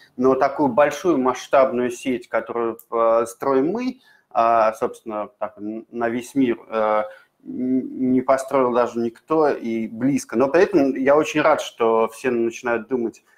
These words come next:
а, а, на эту тему и двигать, а, как бы саму идею, потому что вот пока я ее только я один двигаю, а щас вот там Дуров что-то про P two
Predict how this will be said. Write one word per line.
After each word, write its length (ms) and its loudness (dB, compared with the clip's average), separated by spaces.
а, 440 0
а, 240 0
на 220 -2
эту 180 -6
тему 600 0
и 440 -2
двигать, 520 -2
а, 540 2
как 220 -4
бы 60 -10
саму 340 0
идею, 320 -2
потому 300 -8
что 320 -10
вот 240 -10
пока 240 -4
я 60 -2
ее 160 -2
только 200 -12
я 60 2
один 200 -2
двигаю, 320 -4
а 40 -4
щас 220 -6
вот 280 -6
там 200 -8
Дуров 280 2
что-то 240 -4
про 140 -4
P 120 -10
two 140 -12